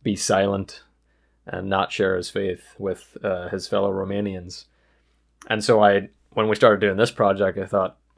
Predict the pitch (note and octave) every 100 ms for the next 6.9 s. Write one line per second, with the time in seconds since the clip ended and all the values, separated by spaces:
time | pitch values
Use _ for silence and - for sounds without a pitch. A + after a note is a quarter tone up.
0 | _ G#2+ F#2+ F#2 G#2 G2+ F#2+ F#2+ F#2 G2
1 | F#2 F2+ - _ _ _ - C3 A#2+ G2
2 | F#2 F#2 F#2+ F#2+ F#2 F#2 F2+ _ - A2
3 | G2+ G#2 G#2+ G2+ G2 G2+ - F#2+ F#2 F#2
4 | - G2 F#2+ G2 G2 F#2+ F#2 F#2+ F#2 F#2
5 | F2+ G#2 F#2 F2 G#2+ G2 F#2 - _ _
6 | _ _ _ - G2 F#2+ F#2 F2+